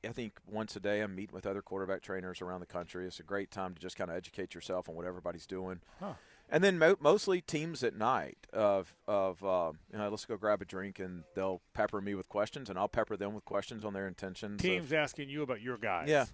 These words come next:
Speaker 1: yep, yep. And so it's fun. It's fun.
Speaker 2: Yeah.
Speaker 1: It's, uh, you find yourself in a lot of cool rooms. It's, you, you pinch yourself, but it's, it's a fast week,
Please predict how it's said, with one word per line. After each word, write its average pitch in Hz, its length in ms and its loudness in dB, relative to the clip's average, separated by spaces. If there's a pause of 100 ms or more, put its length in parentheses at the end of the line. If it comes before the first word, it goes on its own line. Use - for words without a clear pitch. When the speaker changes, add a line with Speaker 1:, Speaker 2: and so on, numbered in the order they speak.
Speaker 1:
yep, 113 220 4 (180)
yep. 113 300 0
And 110 180 -4
so - 120 0
it's 202 100 -2
fun. 185 400 2
It's - 160 -6
fun. 117 300 4
Speaker 2:
Yeah. 107 60 0
Speaker 1:
It's, - 140 -6
uh, 107 280 8 (420)
you 131 80 -6
find 160 220 12
yourself 156 320 6
in 139 40 0
a 135 40 4
lot 143 100 8
of - 80 0
cool 160 180 4
rooms. 127 380 0
It's, - 300 -2
you, 104 180 -10
you 120 80 -6
pinch 120 240 -2
yourself, 101 460 0
but 101 180 2
it's, 104 260 -4
it's - 180 -6
a 107 40 -2
fast 123 380 6
week, 123 300 -6